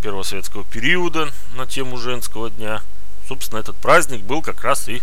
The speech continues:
совмещен, освящен в основном мужественными женщинами,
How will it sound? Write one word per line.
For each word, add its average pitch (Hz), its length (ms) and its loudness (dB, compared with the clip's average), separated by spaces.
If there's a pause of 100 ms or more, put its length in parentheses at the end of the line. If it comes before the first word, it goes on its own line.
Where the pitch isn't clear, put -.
(120)
совмещен, 98 760 0
освящен - 640 0 (360)
в - 40 0
основном 110 420 0
мужественными 147 480 0
женщинами, 101 720 0